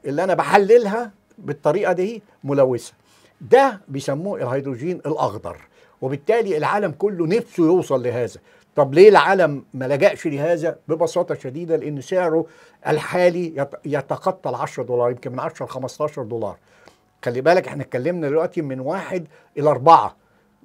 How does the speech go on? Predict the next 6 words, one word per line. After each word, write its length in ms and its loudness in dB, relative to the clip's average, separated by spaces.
اللي 200 -8
هو 180 2
ال-، 140 -2
ال-، 220 -8
الهيدروجين 680 -4
الأقل. 920 -4